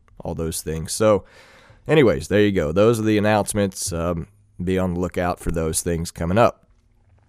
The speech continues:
Okay, May in the olive orchard. What is, what may typically be happening? Well, let me just say, at this point, I am not aware of any orchard in the state that has, uh,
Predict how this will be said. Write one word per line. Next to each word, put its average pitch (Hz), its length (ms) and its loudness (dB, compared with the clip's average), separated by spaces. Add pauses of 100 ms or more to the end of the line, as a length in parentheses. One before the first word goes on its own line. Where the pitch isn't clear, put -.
(880)
Okay, 117 560 4
May 151 320 6
in 139 80 2
the 127 80 4
olive 123 280 4
orchard. 139 460 2 (460)
What 123 220 4
is, 110 260 0
what 107 300 -2
may 104 180 -2
typically 113 480 -2
be 101 160 0
happening? 107 480 0
Well, 113 380 6 (1080)
let 127 160 2
me 147 80 4
just 135 280 2
say, 123 640 2
at 101 160 -8
this 123 220 2
point, 123 520 4
I 113 180 2
am 104 120 2
not 110 220 4
aware 107 680 4
of 90 140 -4
any 117 480 0
orchard 110 540 2 (100)
in 101 140 -2
the 104 80 -4
state 113 500 0 (100)
that 92 200 -4
has, 95 580 -2 (160)
uh, 85 440 -6